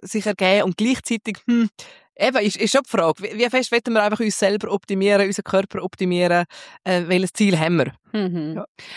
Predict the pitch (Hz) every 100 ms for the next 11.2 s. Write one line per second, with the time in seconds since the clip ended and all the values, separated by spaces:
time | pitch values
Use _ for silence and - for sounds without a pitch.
0 | - - 214 254 220 208 240 214 202 190
1 | 202 - 208 190 185 185 196 - 180 165
2 | 175 147 180 214 220 - 370 349 403 339
3 | 262 233 247 247 240 233 208 - - 269
4 | 240 - - 359 339 254 294 - 269 262
5 | - 220 226 185 185 170 180 160 190 202
6 | 180 175 - 185 185 185 190 208 - 214
7 | - 185 185 208 233 233 233 233 208 -
8 | 214 214 - 190 175 208 202 190 196 190
9 | 180 180 185 196 208 190 - 262 202 -
10 | 196 233 - 233 - - - 233 208 240
11 | 226